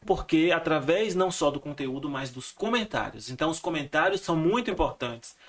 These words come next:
em todo perfil. Então, se você quer colocar aí, se você gosta de sala,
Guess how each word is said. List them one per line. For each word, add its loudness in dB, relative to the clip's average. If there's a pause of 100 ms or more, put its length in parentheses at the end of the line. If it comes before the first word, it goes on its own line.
(200)
em 4
todo 2
perfil. 0 (420)
Então, -2
se -4
você 2
quer -4
colocar 2
aí, 0 (520)
se -8
você 0
gosta 4
de -4
sala, 0